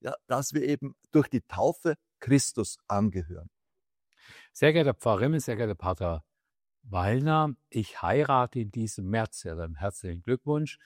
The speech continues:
Speaker 2: Mit großem Interesse verfolge ich verschiedene Folgen Ihrer Stunde der Seelsorge fast täglich auf YouTube. Sehr löblich. Mein Partner und ich bereiten uns mental schon darauf vor, so Gott will, Kinder zu bekommen.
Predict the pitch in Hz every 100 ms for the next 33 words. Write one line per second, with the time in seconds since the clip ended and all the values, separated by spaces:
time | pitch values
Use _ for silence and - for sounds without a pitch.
0 | - - _ 113 - 123 185 160 151 123
1 | 113 135 156 113 104 107 131 143 143 -
2 | 117 147 151 147 - 233 139 143 131 123
3 | 110 - 135 160 113 104 - 110 131 139
4 | 127 110 - 143 156 - - 143 139 139
5 | - 120 127 _ 131 139 - - 80 -
6 | _ _ _ - - 127 107 90 87 78
7 | 71 - _ _ _ _ _ _ _ -
8 | - 107 185 202 - 113 151 - 180 127
9 | 123 127 165 - 131 101 110 156 147 131
10 | - 113 107 92 104 147 147 120 104 104
11 | - - 101 135 185 - _ _ _ _
12 | _ _ - 120 123 113 - 135 185 170
13 | _ - 240 180 98 - 85 80 - 76
14 | 73